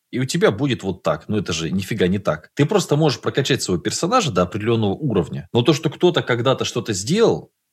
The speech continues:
не значит, что ты можешь сделать то же самое. То, что кто-то играл на гитаре и стал там,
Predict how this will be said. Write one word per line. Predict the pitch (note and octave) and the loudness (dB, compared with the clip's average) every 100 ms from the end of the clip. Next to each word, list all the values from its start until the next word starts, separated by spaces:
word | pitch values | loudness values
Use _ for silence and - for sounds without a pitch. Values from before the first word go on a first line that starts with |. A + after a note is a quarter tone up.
| - | -6
не | G#2+ | -2
значит, | A2+ C#3+ D3+ B2+ | 0 0 0 -4
что | F#2 | -6
ты | C3 | -2
можешь | A#2 F#2+ F2 | 0 -2 -2
сделать | A2+ G#2+ - | 0 0 0
то | F#2+ | -6
же | F#2 | -4
самое. | - D2 C#2+ D2 | -6 -6 -8 -6
То, | C3+ | -4
что | - - | -2 -4
кто-то | - E3+ D#3 B2 | 0 2 2 2
играл | A2+ C3 | 2 2
на | G#2+ | 2
гитаре | G#2+ G#2 A2+ F#2 | 0 2 2 2
и | |
стал | - G2 F2+ | 0 -2 -2
там, | D2+ D2+ | -4 -8